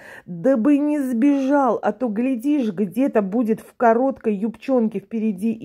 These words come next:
идти, то его понесет, понесет, и не остановит она его.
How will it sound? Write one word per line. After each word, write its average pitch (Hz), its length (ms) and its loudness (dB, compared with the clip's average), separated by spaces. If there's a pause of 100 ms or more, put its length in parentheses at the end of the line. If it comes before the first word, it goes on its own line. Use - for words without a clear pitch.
идти, 269 380 -4 (320)
то 277 100 4
его 254 340 4
понесет, 254 680 0
понесет, 240 720 0
и 262 220 0
не 262 240 4
остановит 247 1040 0
она 214 300 0
его. 214 580 2